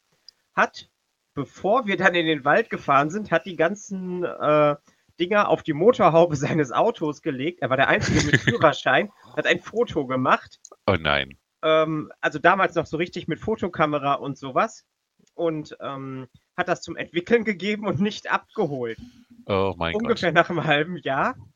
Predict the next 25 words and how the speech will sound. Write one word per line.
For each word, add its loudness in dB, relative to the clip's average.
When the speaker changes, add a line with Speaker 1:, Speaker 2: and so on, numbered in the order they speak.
Speaker 1:
hat, -6
haben -6
die -12
dann -2
bei 4
Saturn -4
diesen -12
Umschlag -2
aufgemacht -4
und -4
haben 4
da 2
Fotos -4
drin -2
gefunden -6
von -6
Waffen 0
auf 0
einer 4
Motorhaube, -2
Speaker 2:
<laughs> -6
Speaker 1:
woraufhin 0
sie -8
die -10
Polizei, -6